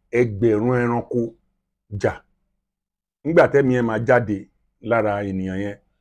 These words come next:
ó sá wọnú ẹlẹ́dẹ̀, agbo ẹlẹ́dẹ̀, torí kò rí ibi sá sí. Agbo ẹlẹ́dẹ̀ tó wọnú ẹ̀, báwọn ẹlẹ́dẹ̀ ṣe pọ̀ tó, ó dẹ̀ wọnú kọ̀ọ̀kan nínú wọn. Ẹ̀mí kan ṣo ni o, tó wà nínú èèyàn,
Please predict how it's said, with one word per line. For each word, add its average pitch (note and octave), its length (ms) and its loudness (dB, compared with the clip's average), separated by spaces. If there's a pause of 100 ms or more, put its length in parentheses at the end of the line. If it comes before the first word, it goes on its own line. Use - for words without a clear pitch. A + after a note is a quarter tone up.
(300)
ó A#2+ 200 0 (140)
sá - 340 -4
wọnú A2 320 2
ẹlẹ́dẹ̀, A#2 360 -2
agbo G#2+ 300 0
ẹlẹ́dẹ̀, A#2 400 0 (320)
torí - 140 -2
kò C3 160 2
rí G2+ 60 -2
ibi G2 180 -8
sá A2+ 200 0
sí. A#2 220 -16 (520)
Agbo C3+ 240 4
ẹlẹ́dẹ̀ D#3 340 4
tó A#2 80 -2
wọnú B2 400 4
ẹ̀, - 80 -4 (240)
báwọn C#3+ 240 4
ẹlẹ́dẹ̀ C#3 280 2
ṣe A2+ 140 -4
pọ̀ G2 240 -6
tó, F#2 80 -12 (160)
ó C3 120 0
dẹ̀ D3 100 6 (160)
wọnú A#2+ 320 0
kọ̀ọ̀kan A2+ 400 -4
nínú A#2 240 0
wọn. A2 80 -4
Ẹ̀mí D3+ 200 4
kan B2 140 -2
ṣo A#2+ 160 -4
ni A#2+ 100 0
o, G2+ 100 -8 (220)
tó C3+ 80 -2
wà C3 140 8
nínú A#2+ 200 2
èèyàn, A#2 200 0